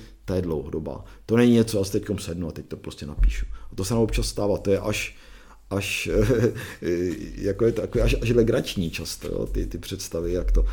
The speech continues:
A nebo si lidi řeknou, dobře, tak já vezmu, ne nějaký tady český grant, jenom to prostě převrtím a, a pošlu to do E R C. To se stává taky často. A tady to naprosto naráží na, na jednu zásadní věc, jak myslím o tom prostředí. V čem je ten rozdíl?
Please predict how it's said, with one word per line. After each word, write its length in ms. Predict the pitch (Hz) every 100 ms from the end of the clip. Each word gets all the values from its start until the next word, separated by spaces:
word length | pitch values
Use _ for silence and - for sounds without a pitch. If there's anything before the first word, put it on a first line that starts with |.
| - -
A 100 | 156
nebo 400 | 131 104 127 165
si 160 | -
lidi 120 | 143
řeknou, 240 | 135 139 135
dobře, 260 | 135 165
tak 140 | 147 143
já 140 | 139
vezmu, 500 | 151 143 151 147 - - - - - - - -
ne 200 | 104 117
nějaký 460 | 131 120 120 123 113
tady 300 | 110 117 110
český 360 | 110 113 - 87
grant, 280 | 101 113
jenom 200 | 107 107
to 100 | 101
prostě 240 | 98 92 101
převrtím 560 | - 90 87 92 90
a, 120 | 95 92 - - -
a 100 | -
pošlu 320 | - 80 - 85
to 140 | 85
do 120 | 82
E 80 | 78
R 160 | 78 73
C. 160 | 80
To 120 | 90
se 100 | 95
stává 260 | 110 110 98
taky 200 | 92 107
často. 400 | 110 104 127 127 - - -
A 80 | 101
tady 220 | 131 143
to 120 | 139
naprosto 420 | 120 - 123 143
naráží 580 | 117 107 113 117 110 123
na, 200 | 113 113
na 80 | 113
jednu 240 | 110 117
zásadní 500 | 104 104 - 113 107
věc, 220 | 104 104
jak 100 | 101
myslím 300 | 107 101 110
o 40 | 104
tom 140 | 110
prostředí. 640 | 104 113 - - 123 - - - - - -
V 80 |
čem 160 | - 117
je 60 | 139
ten 180 | 107
rozdíl? 460 | 92 92 90 -